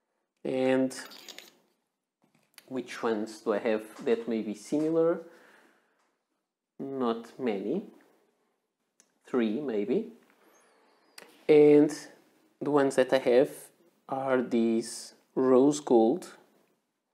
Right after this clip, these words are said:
which is obviously different. I have the Sakura Lucent, which is different. And then I have the Lilac, which is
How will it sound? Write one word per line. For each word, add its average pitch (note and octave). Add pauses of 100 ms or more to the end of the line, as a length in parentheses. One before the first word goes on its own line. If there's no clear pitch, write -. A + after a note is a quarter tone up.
(440)
which A2
is - (1040)
obviously G#2+
different. A#2+ (2250)
I C3
have C3+
the C#3
Sakura C#3+
Lucent, B2 (480)
which C3+
is A2 (1120)
different. B2 (640)
And C#3
then C3
I B2+
have A#2+
the A2+
Lilac, A2+ (1800)
which A#2
is A2+